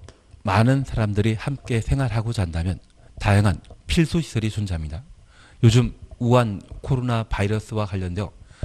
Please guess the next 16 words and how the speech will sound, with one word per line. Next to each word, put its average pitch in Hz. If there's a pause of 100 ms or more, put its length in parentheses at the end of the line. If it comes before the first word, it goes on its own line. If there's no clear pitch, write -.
(260)
병원의 120
위-, 92 (280)
병원의 120
필요성이 110
좀 160 (200)
강조되고 101
있는데 82 (380)
그러한 120
종합병원이 123
있다고 87
하면 90
걔는 113
꼭 -
필요한 104 (280)
필수 135
시설이고 85